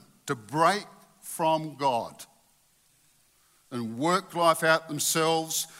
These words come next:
to establish for themselves what was right and what was wrong, what's the best way to live, and what should and shouldn't we do.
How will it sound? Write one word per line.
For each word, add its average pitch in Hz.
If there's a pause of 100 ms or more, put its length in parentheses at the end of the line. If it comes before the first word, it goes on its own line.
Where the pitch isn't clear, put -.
(320)
to 151
establish 170
for 180
themselves 160
what 165
was 139
right 170 (540)
and 147
what 151
was 123
wrong, 208 (580)
what's 170
the 147
best 180
way 175
to 170
live, 165 (840)
and 143
what 160
should 190
and 156
shouldn't 151
we 143
do. 131